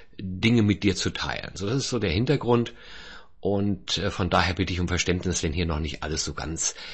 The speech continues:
perfekt ist. Aber nach und nach wird's immer besser, vermute ich. Und die Tagesenergie heute ist die erste in diesem neuen Format. Und natürlich gibt's dennoch Live-Zuhörer beziehungsweise Teilnehmende bei der Produktion.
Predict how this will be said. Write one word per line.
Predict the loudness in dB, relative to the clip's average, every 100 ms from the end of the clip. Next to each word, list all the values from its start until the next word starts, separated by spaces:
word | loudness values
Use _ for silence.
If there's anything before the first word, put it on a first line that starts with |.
| -16 -10
perfekt | -4 -2 0 -2 -4 -8
ist. | -4 -4 0
Aber | 2
nach | 4 4
und | 4
nach | 4 2
wird's | 0 -2
immer | 0 2
besser, | 2 4 2 0 -6
vermute | 0 2 4 2
ich. | 0 -2 -4 -16 -18 -16 -14 -14 -16 -4
Und | 0
die |
Tagesenergie | 2 4 4 4 4 2 2 0
heute | 6 6 6
ist | 0 -2 -6
die | -6 -6
erste | 0 2 4 4 2
in | 0 -2
diesem | 0 -2 0 2
neuen | 4 4 2 0 -4 -14 -20 -14
Format. | -2 2 4 4 4 2 -2 -10 -14 -20 -20 -18 -20 -16 -4
Und | 0 0 0
natürlich | 4 4 4
gibt's | 2 -2 2
dennoch | 4 4 2
Live-Zuhörer | 2 2 0 -4 -14 -18 -12 -2 2 4 6 6 6 2
beziehungsweise | 0 -2 -2 -4 0 2 2 0 -2
Teilnehmende | 0 2 2 2 2 2 2 2 -2
bei | -2 0
der | 2 0
Produktion. | 0 -2 -2 -2 -2 0 -2